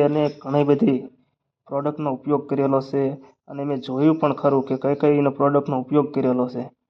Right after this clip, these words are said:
તો આવા બનાવ એટલે કે આટલું બધું ભયંકર જે કાળા શરમી ન અટકવા પાછળનું કોઈ કારણ તમે જરૂર જણાવજો અને કોમેન્ટની અંદર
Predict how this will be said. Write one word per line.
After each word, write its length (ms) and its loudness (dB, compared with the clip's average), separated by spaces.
તો 80 -10
આવા 260 2
બનાવ 340 4
એટલે 220 0
કે 120 -2
આટલું 340 2
બધું 340 4
ભયંકર 600 -2
જે 140 -6
કાળા 320 2
શરમી 420 0
ન 120 -14
અટકવા 440 2
પાછળનું 560 2
કોઈ 280 -2
કારણ 540 4
તમે 300 -2
જરૂર 280 2
જણાવજો 440 2
અને 180 2
કોમેન્ટની 460 0
અંદર 280 0